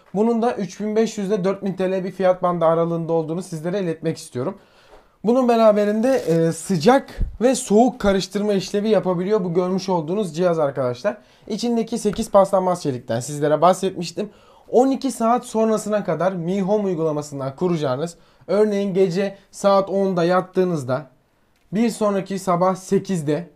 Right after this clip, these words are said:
veya işte on ikide yattığınızda saat dokuzda, onda vesaire neyse, içine meyveyi bırakıp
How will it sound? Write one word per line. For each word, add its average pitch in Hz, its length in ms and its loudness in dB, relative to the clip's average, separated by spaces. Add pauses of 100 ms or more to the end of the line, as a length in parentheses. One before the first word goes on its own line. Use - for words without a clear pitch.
(260)
veya 170 260 2
işte 180 380 0
on 196 180 2
ikide 175 220 -2
yattığınızda 170 580 -2
saat 165 340 0
dokuzda, 165 340 -4
onda 160 320 0
vesaire 156 400 -2
neyse, 175 440 -4 (440)
içine 226 300 0
meyveyi 226 420 4
bırakıp 202 380 0